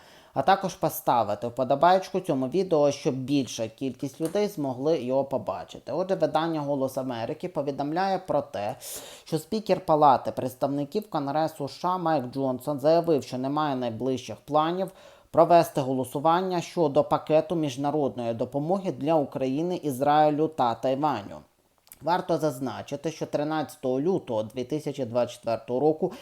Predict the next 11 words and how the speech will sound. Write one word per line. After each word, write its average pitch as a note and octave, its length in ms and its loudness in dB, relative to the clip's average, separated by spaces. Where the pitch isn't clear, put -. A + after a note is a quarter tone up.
Сенат E3+ 380 2
схвалив F3 460 4
відповідну C#3+ 580 0
законодавчу C3+ 680 0
ініціативу, C#3+ 760 -2
яка, D3 220 2
власне, B2+ 460 2
передбачає E3+ 840 2
допомогу C3+ 760 -4
для D3 280 2
України C#3 640 0